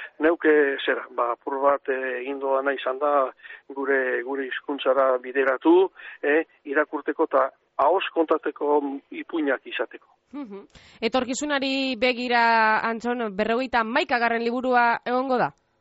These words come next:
Speaker 1: Bai, bueno,
Speaker 2: <laughs>
Speaker 1: txiri, txiri, joanean, joanean,
Speaker 2: Mhm.
Speaker 1: aldanean dana eta zindanean aldana, baina, e, sikiera, e, asmets hori badaukagu,
Speaker 2: Mhm.
Speaker 1: eta pitinke, pitinke, pentsetan dut, ba,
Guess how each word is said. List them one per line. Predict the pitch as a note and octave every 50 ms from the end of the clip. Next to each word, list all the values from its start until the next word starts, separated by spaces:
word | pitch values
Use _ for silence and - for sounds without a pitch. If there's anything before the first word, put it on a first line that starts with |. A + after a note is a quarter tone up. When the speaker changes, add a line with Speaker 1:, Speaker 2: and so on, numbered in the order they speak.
| _ _ _ _ _ _ _
Speaker 1:
Bai, | - D#3+ F#3 F3+ - - - - - - -
bueno, | E3 G3 F#3 D3+ C3 - - - - -
Speaker 2:
<laughs> | G3 F3+ -
Speaker 1:
txiri, | G3 G3+ G3 F#3 -
txiri, | - A3 A3 G#3 A3 A3+ A3+ E3+ D3
joanean, | E3 F#3+ G3+ F#3+ F3+ E3+ E3
joanean, | D#3+ F#3 G3+ G3 G3+ G#3 G#3 G#3 G#3 F3
Speaker 2:
Mhm. | - D#3
Speaker 1:
aldanean | C#3 D3 D#3 D#3+ F#3+ F#3 F3+ E3+ E3 D#3+
dana | E3 F#3 F#3+ G3 F#3
eta | F3 F3+ D#3+ -
zindanean | F3 D#3+ F3+ F#3 F#3 F3 D#3+ D#3
aldana, | D#3+ D#3+ F3+ E3+ D3+ C3 A#2
baina, | C3+ C3+ C3+ C#3+ C#3+ D3
e, | D3 - - - - D3+ D#3+ D#3 D3+ -
sikiera, | - - - - F#3 F#3 G3 G#3 G3 F#3
e, | D#3+ D3 C#3+ C3 A#2+
asmets | B2+ C#3 C#3+ D3+ D#3+ E3+ F3+ E3+ - -
hori | E3 D#3 D#3+ C#3+
badaukagu, | D3 D3 E3 E3 - D#3+ D3+ D3+ G3 A#3+ A#3+ G3 - -
Speaker 2:
Mhm. | A#3 A3 F3 G3 A3+ A#3
Speaker 1:
eta | - - - C#3
pitinke, | - D#3 D3 - F#3 - - E3+
pitinke, | D#3+ E3 - - F#3 F3 - F#3
pentsetan | - E3 D3 - E3 - E3 E3
dut, | G3 F#3+ E3+
ba, | - C#3+ C3+ C3+